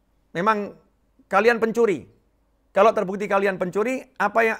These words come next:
yang harus kami lakukan?" Maka dijawablah di situ, "Kalau emang terbukti pencuri, ya sudah, yang mencuri, ya itu yang ditahan. Kami jalan. Yang mencuri, yang ditahan, kami jalan." Maka mulailah diperiksa satu persatu.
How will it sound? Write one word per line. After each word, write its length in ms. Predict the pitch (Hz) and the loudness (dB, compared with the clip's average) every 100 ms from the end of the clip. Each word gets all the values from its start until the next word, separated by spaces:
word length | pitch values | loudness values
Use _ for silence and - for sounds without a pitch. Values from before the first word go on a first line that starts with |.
| - | -8
yang 200 | 180 202 185 | 2 2 2
harus 240 | 180 190 | 0 0
kami 240 | - 202 | -2 -2
lakukan?" 640 | 202 190 196 170 113 - _ _ _ _ _ 131 | 0 0 0 -2 -2 -6 _ _ _ _ _ -8
Maka 560 | 135 160 196 196 - _ _ _ _ _ | -4 2 2 2 -4 _ _ _ _ _
dijawablah 480 | 156 170 214 226 214 | -4 0 0 0 -2
di 80 | 185 | -2
situ, 400 | 185 175 175 214 _ _ | -6 -6 -10 -14 _ _
"Kalau 120 | 151 165 | -4 -2
emang 160 | 175 | -2
terbukti 320 | 175 147 156 170 | -4 -4 -6 -6
pencuri, 480 | 170 160 165 233 - _ | -8 -8 -6 -6 -8 _
ya 80 | 151 | -6
sudah, 400 | 226 226 208 - _ _ _ | 2 2 2 -2 _ _ _
yang 320 | 170 185 190 | -8 -4 -4
mencuri, 800 | 180 165 147 117 123 226 277 - _ | -6 -8 -10 -8 -4 -4 -4 -10 _
ya 160 | 151 | -6
itu 240 | - 202 277 | -4 -6 -2
yang 160 | 254 | -2
ditahan. 400 | 170 165 139 104 101 _ - _ _ _ _ _ _ | -2 -2 -4 -6 -16 _ -20 _ _ _ _ _ _
Kami 320 | 113 185 415 | -8 -6 -6
jalan. 320 | - 254 214 240 - _ _ - _ _ _ | -2 6 6 4 -10 _ _ -20 _ _ _
Yang 180 | 175 190 | -2 -2
mencuri, 320 | 175 165 214 | -4 -2 0
yang 160 | 240 240 - _ _ | 0 0 -10 _ _
ditahan, 640 | 156 156 156 175 254 349 190 | -4 -2 0 0 -2 -12 -4
kami 240 | 147 214 | -4 -2
jalan." 400 | 196 214 175 170 _ _ _ _ _ _ _ _ | 2 2 0 -6 _ _ _ _ _ _ _ _
Maka 240 | 143 151 | -4 0
mulailah 400 | 185 175 175 185 | 0 0 0 -2
diperiksa 400 | 156 156 165 170 | -4 -6 -4 -4
satu 160 | 151 147 | -4 -8
persatu. 400 | 139 131 120 98 | -8 -8 -8 -10